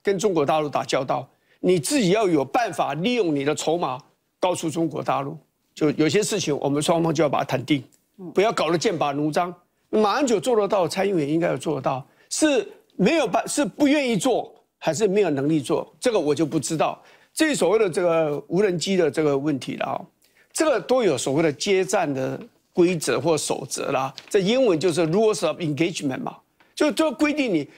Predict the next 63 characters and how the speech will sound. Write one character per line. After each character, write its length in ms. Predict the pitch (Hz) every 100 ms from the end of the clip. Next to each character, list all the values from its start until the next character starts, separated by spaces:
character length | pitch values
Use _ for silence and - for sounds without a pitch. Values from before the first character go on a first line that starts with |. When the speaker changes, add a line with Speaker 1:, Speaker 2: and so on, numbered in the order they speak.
| -
Speaker 1:
从 220 | - 220
最 320 | - 330 269
小、 360 | 196 160 131 -
从 180 | - 196
最 360 | 196 302 247 190
轻 280 | - 240 247
微 140 | 170
的 80 | 143
情 220 | - 175
况 120 | 190 165
到 120 | -
最 220 | - 214
严 240 | 151 143
重， 180 | 160 175 - - -
遭 340 | - - 269
遇 80 | 269
到 160 | 226 220
的 40 |
时 80 | 196
候， 60 | 185
你 120 | 185
应 80 | 233
该 100 | 262
怎 140 | 170
么 100 | 156
处 200 | - 160
置 160 | 131 -
它？ 200 | 180 170 - _ _
你 120 | - 320
怎 120 | 285
么 100 | 285
搞 160 | 220
了 160 | 226 262
好 180 | - 220
多 160 | 196
天 240 | 196 285 269
以 60 |
后， 160 | 233 226 -
还 160 | - 220
要 100 | 294
总 260 | 214 233 262
统 200 | 196 196
出 160 | 262
来 120 | 226
讲 240 | 220 175 175
话， 220 | 240 180 -
然 160 | - 202
后 80 | 262
你 160 | 196
才 180 | 170 165
去 180 | 151 214
这 120 | 170
样 100 | 170
子， 180 | 147 - - _
Speaker 2:
对。 380 | 240 220 147 -
Speaker 1:
才 140 | - 202
用 180 | 254
枪 260 | 226 - 226
把 140 | 175
它 60 | 160
驱 240 | - 196
离 160 | 170 127
呢？ 180 | 143